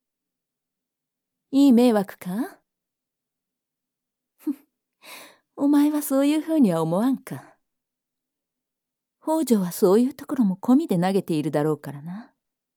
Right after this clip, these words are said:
人より秀でた才能を持つ者は、一人で何でも抱え込みがちだ。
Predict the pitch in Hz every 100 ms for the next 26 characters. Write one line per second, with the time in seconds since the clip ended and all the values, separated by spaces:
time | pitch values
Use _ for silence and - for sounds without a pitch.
0 | _ _ _ _ _ _ _ _ _ _
1 | _ _ - - 208 180 147 - 165 185
2 | 214 165 - 156 156 160 165 160 185 -
3 | 147 151 143 151 - _ _ _ _ _
4 | - - - 180 165 143 135 156 180 190
5 | 185 - - 185 196 196 190 185 - 175
6 | -